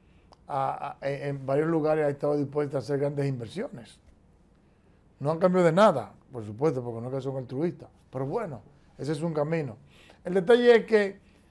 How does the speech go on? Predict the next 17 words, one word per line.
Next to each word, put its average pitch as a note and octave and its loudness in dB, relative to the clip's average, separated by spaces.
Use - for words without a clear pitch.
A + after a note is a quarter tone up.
bajo F3 4
ninguna G3 2
circunstancia E3+ 0
nosotros C3+ -6
podemos D#3+ -2
permitir D3 -4
que D#3+ 6
pisen D#3 4
nuestra D#3 -2
soberanía D3 -2
y C#3 -6
nos C#3 -4
vengan D3 -4
a D3 -4
imponer C#3 -4
algo C#3+ 0
que, C3+ -4